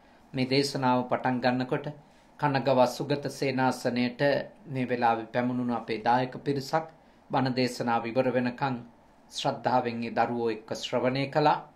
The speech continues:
ඔබතුමන්ලගේ නමින් මියගිය සියලුම, අ, ඥාති හිත මිත්‍රාදීන්ටත්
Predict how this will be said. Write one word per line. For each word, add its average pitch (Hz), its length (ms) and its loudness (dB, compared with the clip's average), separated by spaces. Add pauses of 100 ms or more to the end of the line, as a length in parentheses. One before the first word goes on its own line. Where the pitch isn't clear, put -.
(420)
ඔබතුමන්ලගේ 135 720 -2
නමින් 120 300 -2
මියගිය 113 380 -6
සියලුම, 120 460 -4 (560)
අ, 131 60 0 (180)
ඥාති 123 380 2
හිත 110 160 -10
මිත්‍රාදීන්ටත් 117 800 0